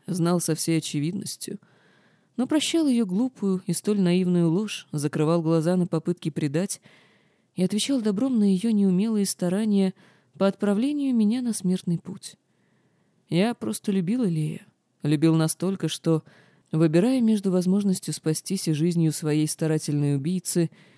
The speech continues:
предпочел сохранить ее жизнь". Я невольно посмотрела на Кесаря. Оказывается, любимая женщина была в числе желавших его смерти.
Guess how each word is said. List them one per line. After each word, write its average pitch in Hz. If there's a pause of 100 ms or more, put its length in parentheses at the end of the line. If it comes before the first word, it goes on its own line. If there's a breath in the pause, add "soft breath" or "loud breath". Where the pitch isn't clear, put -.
(260 soft breath)
предпочел 196
сохранить 185
ее 165
жизнь". 156 (1040)
Я 175
невольно 180
посмотрела 160
на 165
Кесаря. - (880 soft breath)
Оказывается, 247
любимая 226
женщина 220
была 175
в -
числе 180
желавших 180
его 165
смерти. -